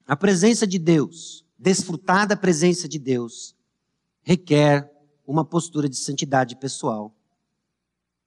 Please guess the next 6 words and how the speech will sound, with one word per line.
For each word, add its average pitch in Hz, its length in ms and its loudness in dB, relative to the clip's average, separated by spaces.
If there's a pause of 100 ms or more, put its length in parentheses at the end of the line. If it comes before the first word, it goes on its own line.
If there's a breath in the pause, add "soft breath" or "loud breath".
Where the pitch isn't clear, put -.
(420)
Adoran-, 165 640 4
abandonando 180 600 4
ídolos 190 280 2
pessoais 185 600 2
do 190 80 0
passado. 135 680 0